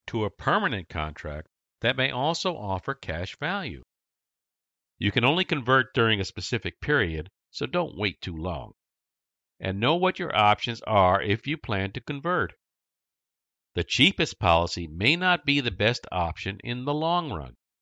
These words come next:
Term insurance is useful if your budget is limited, but you still need the life insurance coverage.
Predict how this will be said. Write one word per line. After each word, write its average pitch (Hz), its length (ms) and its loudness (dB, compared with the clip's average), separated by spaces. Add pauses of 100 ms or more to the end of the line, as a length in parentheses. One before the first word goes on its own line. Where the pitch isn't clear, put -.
(920)
Term 190 240 4
insurance 131 480 4
is 104 180 -2
useful 101 540 0
if 104 200 -4
your 101 100 0
budget 127 460 2
is 151 140 -4
limited, 95 520 -2 (320)
but 101 160 -2
you 104 120 -2
still 135 380 0
need 113 300 0
the 104 80 0
life 87 280 0
insurance 92 400 -6
coverage. 127 640 -4